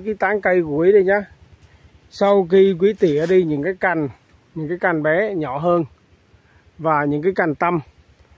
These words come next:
chúng ta cần tạo một cái độ thoáng vừa phải, một cái độ thoáng để cho cây sầu riêng được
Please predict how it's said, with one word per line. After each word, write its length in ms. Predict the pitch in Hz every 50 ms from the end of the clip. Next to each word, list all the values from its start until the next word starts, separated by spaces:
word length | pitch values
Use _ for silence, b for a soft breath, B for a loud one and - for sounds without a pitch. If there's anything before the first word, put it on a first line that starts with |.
| b b b b b b b -
chúng 200 | 190 226 220 196
ta 200 | 208 190 185 151
cần 200 | 175 185 170 151
tạo 280 | - 190 165 147 139 147
một 180 | 160 156 135 -
cái 120 | 196 202
độ 220 | 180 165 151 151
thoáng 500 | - - 165 170 160 175 220 233 202 175
vừa 300 | 175 180 170 165 156 147
phải, 440 | 131 - - 135 117 120 131 170 208 247 285 262 202
một 140 | 160 160 139 -
cái 80 | - 196
độ 180 | 180 165 147
thoáng 360 | 139 151 147 139 156 196 269 - _ - _ _ - _ _ -
để 220 | 156 151 143 156 156 -
cho 240 | 175 165 165 160 156 - _ _ _ b b b b b b b b b -
cây 260 | 190 190 190 190 170
sầu 200 | - 180 165 147
riêng 300 | 147 170 175 170 175 165
được 140 | 156 139